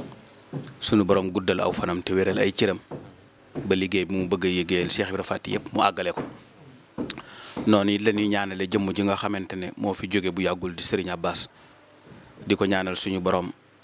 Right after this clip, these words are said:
xaare ko ci aljana yi gën a kawe, ndax wax naa ko ci ay jotaay yu bari di wax ne moom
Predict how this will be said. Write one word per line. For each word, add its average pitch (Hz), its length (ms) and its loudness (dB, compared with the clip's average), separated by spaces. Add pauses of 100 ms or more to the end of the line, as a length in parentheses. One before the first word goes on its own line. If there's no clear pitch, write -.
(440)
xaare 95 240 0
ko - 100 -10
ci - 120 -4
aljana 98 340 0
yi 90 80 0
gën 98 160 2
a 95 40 -2
kawe, 92 220 0 (1080)
ndax 92 260 0
wax 104 180 2
naa 95 140 0
ko 92 100 -8
ci - 120 -6
ay 92 100 0
jotaay 92 300 -2
yu 92 80 -4
bari 90 180 -2
di 90 100 -2
wax 95 180 2
ne 95 100 0
moom 92 280 -2